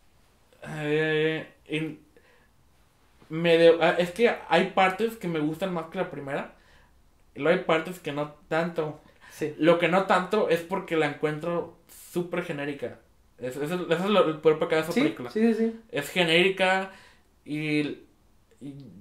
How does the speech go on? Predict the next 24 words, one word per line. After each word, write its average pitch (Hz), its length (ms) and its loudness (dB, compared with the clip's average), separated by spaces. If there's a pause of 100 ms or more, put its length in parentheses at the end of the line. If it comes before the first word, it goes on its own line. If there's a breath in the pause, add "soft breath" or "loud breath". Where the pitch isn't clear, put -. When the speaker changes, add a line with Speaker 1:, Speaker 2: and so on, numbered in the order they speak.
(140)
Speaker 1:
eh, 143 420 0
creo 151 140 0
que 175 80 0
ya 170 240 8
me 170 100 0
he 170 40 0
expresado 165 440 2
contigo 151 560 0
cuánto 147 380 0
odio 143 320 0
la 139 120 -2
relación 127 520 -6
entre 135 380 2
Speaker 2:
<laughs> - 20 6
Sí. 208 500 6
Speaker 1:
Thor 165 400 6
y, 143 60 -2
y 131 560 -6
Jane 143 300 0
Speaker 2:
Sí, 165 120 2
Speaker 1:
Foster. 170 460 6
Speaker 2:
sí, 160 160 -4
sí, 151 120 -8
sí. 147 180 -10